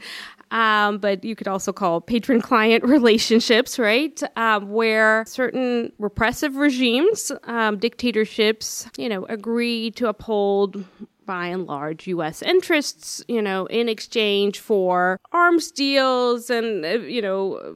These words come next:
very, um, beneficial economic, uh, and, and, and business trading and sometimes aid, significant military aid in Egypt, for example.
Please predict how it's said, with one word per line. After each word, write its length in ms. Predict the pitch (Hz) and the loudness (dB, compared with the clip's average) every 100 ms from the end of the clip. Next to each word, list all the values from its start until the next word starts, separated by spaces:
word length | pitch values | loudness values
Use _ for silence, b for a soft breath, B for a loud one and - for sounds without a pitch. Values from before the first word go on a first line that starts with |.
| - | -8
very, 560 | 233 208 214 202 196 - | -4 -2 -2 -6 -10 -12
um, 380 | 196 185 175 180 B B B B B B - | -10 -6 -6 -6 B B B B B B -2
beneficial 560 | 247 247 254 240 254 220 | 2 2 2 2 2 2
economic, 960 | 220 240 262 349 311 285 - - 277 - | -2 0 4 4 4 2 -2 -8 -6 -2
uh, 460 | 240 233 226 214 202 | 0 2 4 2 0
and, 360 | - - 220 180 | -4 -4 -2 -2
and, 300 | 202 196 - | -2 -2 -2
and 200 | 202 202 | -4 2
business 440 | 240 320 285 269 - | 4 4 4 0 -2
trading 400 | 262 240 233 214 | 0 2 2 0
and 100 | 202 | -2
sometimes 760 | 233 220 226 202 190 185 - - - | -2 -2 -2 0 0 -4 -10 -14 -4
aid, 580 | 277 302 269 247 254 - | 0 0 0 0 -2 -4
significant 640 | - 220 214 240 269 233 220 | -6 0 2 2 0 0 0
military 400 | 214 202 202 185 | -2 0 -2 0
aid 240 | 190 180 | -2 -2
in 80 | 180 | -4
Egypt, 360 | 208 214 208 | -4 -6 -10
for 140 | - 202 | -8 -8
example. 680 | - 190 175 185 170 175 | -6 -6 -6 -6 -6 -6